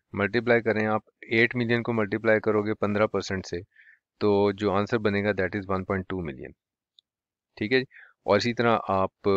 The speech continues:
फ़ोर्टीन मिलियन को जब मल्टीप्लाई करोगे, although ये ट्वेंटी मिलियन के हिसाब से, ट्वेंटी मिलियन की सिक्योरिटी के लिए जो होल्डिंग पीरियड बनता है, उसके लिए जो रेट है वो साढ़े बारह परसेंट बना है। तो ये साढ़े बारह परसेंट का रेट आपको गिवन होगा एग्जाम में,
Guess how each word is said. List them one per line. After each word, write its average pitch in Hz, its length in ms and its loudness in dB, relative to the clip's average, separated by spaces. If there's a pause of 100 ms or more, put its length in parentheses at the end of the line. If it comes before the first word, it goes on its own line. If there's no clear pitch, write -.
(340)
फ़ोर्टीन 117 540 -2 (100)
मिलियन 104 320 -2
को 107 120 -2
जब 98 120 0
मल्टीप्लाई 101 520 0
करोगे, 90 400 -4
although 107 380 0
ये 110 260 0 (420)
ट्वेंटी 113 260 2
मिलियन 123 260 0
के 123 60 2
हिसाब 110 280 4
से, - 300 -16
ट्वेंटी 110 260 0
मिलियन 123 320 0 (100)
की 127 160 -4
सिक्योरिटी 107 460 -2
के 107 120 -4
लिए 107 140 -2
जो 101 120 -4
होल्डिंग 95 280 -4
पीरियड 95 180 -2
बनता 90 380 -6
है, 110 60 -10 (140)
उसके - 280 -6
लिए 107 120 -2
जो 110 80 2
रेट 98 280 0
है 110 60 2
वो 101 120 -2
साढ़े 98 460 -2
बारह 85 220 -2
परसेंट 82 340 -10
बना 78 220 -10
है। 82 60 -12 (600)
तो 107 60 -4
ये 107 100 2
साढ़े 120 260 6
बारह 123 200 8
परसेंट 120 320 0
का 120 60 2
रेट 104 220 0
आपको 107 240 0
गिवन 98 300 -2
होगा 110 180 -2
एग्जाम 101 320 -4
में, 104 140 -8